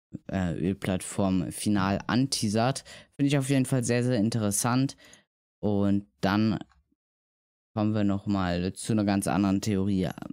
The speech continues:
einfach so zum Nachdenken einmal. Und zwar hatten wir ja am Anfang der Season die drei Bunker, einmal unten Marita Row, Slurpy Swamp und oben. Und das zeigt eben halt als Mittelpunkt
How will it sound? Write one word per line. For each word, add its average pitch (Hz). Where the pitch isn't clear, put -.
einfach 92
so 85
zum 101
Nachdenken 101
einmal. 95
Und 110
zwar 120
hatten 131
wir 120
ja 113
am 104
Anfang 104
der 98
Season 101
die 104
drei 92
Bunker, 110
einmal 101
unten 101
Marita 101
Row, 104
Slurpy 95
Swamp 101
und -
oben. 131
Und 107
das 110
zeigt 104
eben 98
halt 95
als -
Mittelpunkt 104